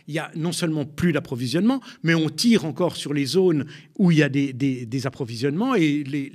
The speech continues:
c'est pratiquement quotidiennement qu'il y a des attaques sur les zones où il y a des distributions de nourriture. On a, euh, donc, on, on, on a vraiment une démarche pour répondre à votre question précédente. Je ne sais pas, parce que c'est la,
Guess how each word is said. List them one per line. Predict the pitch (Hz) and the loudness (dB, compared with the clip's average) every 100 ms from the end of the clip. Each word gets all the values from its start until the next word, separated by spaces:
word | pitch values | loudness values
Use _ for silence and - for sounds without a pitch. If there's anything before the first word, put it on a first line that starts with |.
| 131 | -18
c'est | 156 - 131 | -10 -8 -8
pratiquement | 131 117 127 120 117 - _ | -8 -14 -10 -10 -10 -14 _
quotidiennement | 196 170 151 147 139 151 | -12 -10 -6 -4 -2 -4
qu'il | 143 | -6
y | |
a | 127 | -6
des | 120 127 | -6 -6
attaques | - 175 170 - - | -4 -6 -6 -20 -14
sur | - 220 180 | -6 -2 0
les | 165 | -2
zones | 135 208 180 | -2 -2 -2
où | |
il | 143 | -4
y | |
a | |
des | 131 | -4
distributions | 123 123 135 117 - 117 | -8 -10 -8 -10 -10 -10
de | |
nourriture. | 110 131 151 262 269 262 - - - - | -10 -10 -2 0 0 -4 -18 -18 -14 -2
On | 196 214 | 2 2
a, | 208 185 143 - - - | 2 0 -2 -8 -20 -8
euh, | 165 175 | -4 0
donc, | 196 - | 0 -2
on, | 202 233 | -6 -4
on, | 240 - - - | -8 -10 -16 -8
on | 233 196 | -2 0
a | 214 180 | 0 -2
vraiment | 127 226 226 196 165 - | -2 0 2 0 -2 -2
une | 190 180 | 0 0
démarche | 165 170 185 247 262 - | 0 0 0 -2 -4 -6
pour | - 151 | -4 -4
répondre | 151 202 208 160 | -2 -2 -2 -4
à | 151 | -4
votre | 156 160 | -6 -4
question | 160 - 165 147 127 | -6 -4 -4 -4 -6
précédente. | - 131 135 135 226 254 - - - - | -10 -8 -8 -4 -4 -4 -10 -20 -20 -10
Je | 117 208 | 0 0
ne | 202 | 0
sais | - | -2
pas, | 185 180 170 123 110 - _ | -2 0 -2 -2 -8 -18 _
parce | 143 - | -10 -6
que | - 151 131 - | -2 0 -2 -4
c'est | 135 151 139 | -6 -4 -4
la, | 139 | -4